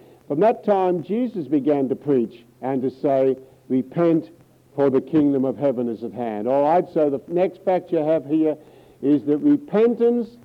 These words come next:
is the gateway to the kingdom. Okay, now let's, uh, follow the progression of thought we're looking at.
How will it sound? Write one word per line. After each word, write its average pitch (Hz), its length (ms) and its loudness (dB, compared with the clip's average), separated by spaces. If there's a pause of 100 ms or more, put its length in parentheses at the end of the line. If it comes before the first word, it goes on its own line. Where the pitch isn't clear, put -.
(300)
is 156 220 0
the 151 160 -2
gateway 151 720 2
to 139 160 -2
the 127 100 0
kingdom. 113 580 -4 (120)
Okay, 170 280 -2
now 170 160 0
let's, 190 220 0 (100)
uh, 190 200 2
follow 180 220 2
the 165 80 0
progression 170 500 0
of 151 100 -4
thought 175 240 2
we're 156 80 0
looking 147 320 0
at. 151 220 -2